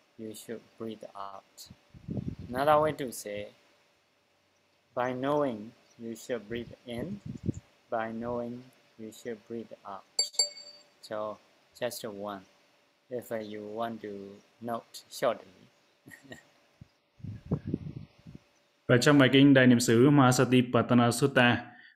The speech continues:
Speaker 2: thì có nói một cách rất là ngắn gọn như thế này, đó là chánh niệm chúng ta thở vô, chánh niệm chúng ta thở ra. Hay nói theo một cái cách khác, đó là chúng ta thở ra, chúng ta hay biết, và thở vô, chúng ta hay biết. Nếu mà chúng ta muốn học một cái tóm tắt ngắn gọn thì chúng, chúng ta có thể nhớ như vậy.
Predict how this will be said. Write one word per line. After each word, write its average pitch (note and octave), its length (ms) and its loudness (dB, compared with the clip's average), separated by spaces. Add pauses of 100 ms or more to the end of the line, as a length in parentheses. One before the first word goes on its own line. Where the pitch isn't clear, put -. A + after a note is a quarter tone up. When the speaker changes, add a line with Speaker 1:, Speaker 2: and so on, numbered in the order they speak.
(140)
Speaker 2:
thì A2+ 80 4
có A2 60 6
nói A2 220 4
một C#3 120 6
cách C3+ 160 0
rất C#3 200 6
là C#3 80 6
ngắn A2 160 4
gọn B2 160 4
như A2+ 120 2
thế B2 60 2
này, G#2 260 2 (400)
đó C3 120 6
là B2+ 120 8
chánh C#3 300 4
niệm C#3 220 6
chúng B2+ 160 4
ta B2 200 4
thở A2 120 2
vô, A2 440 2 (100)
chánh A#2+ 200 4
niệm C3 220 4
chúng B2 120 2
ta A#2+ 100 2
thở G#2 140 0
ra. G#2+ 300 2 (320)
Hay C3 180 4
nói B2+ 200 6
theo C#3+ 100 6
một A2+ 80 4
cái G#2+ 120 2
cách C3+ 180 2
khác, C#3 260 4
đó A2+ 100 4
là A2+ 180 2 (420)
chúng B2+ 180 4
ta A#2+ 200 2
thở F2+ 220 2
ra, G#2+ 280 4 (320)
chúng A#2 120 -2
ta A2+ 80 2
hay A2+ 140 4
biết, B2 200 2 (240)
và G#2+ 260 2 (380)
thở G2+ 180 2
vô, G#2 420 0 (180)
chúng A#2 140 -2
ta A#2 80 2
hay A2 160 0
biết. B2+ 180 2 (340)
Nếu A#2+ 180 4
mà C3+ 100 8
chúng A2+ 120 2
ta A2+ 120 4
muốn A2+ 140 4
học A#2 160 2
một - 80 -12
cái A2+ 100 0 (100)
tóm B2 180 4
tắt C#3+ 240 2
ngắn A#2 220 2
gọn A#2+ 280 2
thì G2+ 80 -6
chúng, G#2 200 -2
chúng A#2 160 0
ta A2+ 120 2
có G#2+ 80 -2
thể G#2 100 -2
nhớ F#2+ 180 -2
như A2 140 2
vậy. G2+ 100 -2